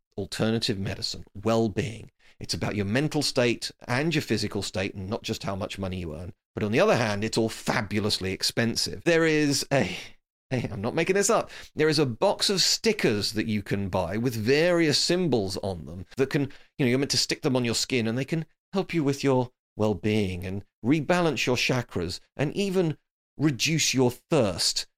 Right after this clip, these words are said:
Because do you know what? After a long run on a hot, sunny day, do you know what I wanna do? I wanna put stickers on my sweaty body.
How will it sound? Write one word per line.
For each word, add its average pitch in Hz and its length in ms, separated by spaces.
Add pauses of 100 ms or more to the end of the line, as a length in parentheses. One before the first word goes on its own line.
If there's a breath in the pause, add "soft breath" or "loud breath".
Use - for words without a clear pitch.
(120)
Because 156 280
do 196 120
you 214 40
know 220 140
what? 131 300
After 113 320
a 98 40
long 160 400
run 131 280
on 110 100
a 95 80
hot, - 340
sunny 135 460
day, 101 440 (200 soft breath)
do 113 80
you 101 40
know 147 120
what 180 140
I 156 100
wanna 127 220
do? 98 340 (280)
I 139 60
wanna 139 260 (140)
put 175 200
stickers 131 680
on 113 260
my 107 160
sweaty 131 560
body. 98 480